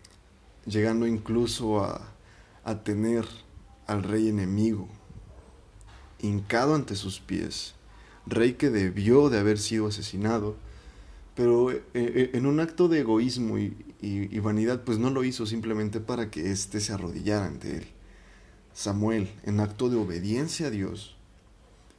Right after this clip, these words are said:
to-, tomó una espada y decapitó al rey enemigo. En ese momento, pues, conocieron a, a un pe-,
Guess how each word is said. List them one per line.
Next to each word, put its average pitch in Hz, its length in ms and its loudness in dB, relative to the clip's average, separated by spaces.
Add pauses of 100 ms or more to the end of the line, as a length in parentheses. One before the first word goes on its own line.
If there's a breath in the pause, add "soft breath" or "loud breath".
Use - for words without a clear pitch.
(1000 soft breath)
to-, 104 220 -4 (120)
tomó 104 280 0
una 131 160 2
espada 113 520 -2 (180)
y 110 100 -2
decapitó 101 840 -4 (720)
al 92 180 -6
rey 101 220 -2
enemigo. 80 500 -6 (2250 soft breath)
En 117 120 0
ese 127 200 2
momento, 156 440 2
pues, 113 380 -2 (1080)
conocieron 123 720 0
a, 104 320 -2 (420)
a 104 60 -4
un 110 160 -2
pe-, 107 120 -10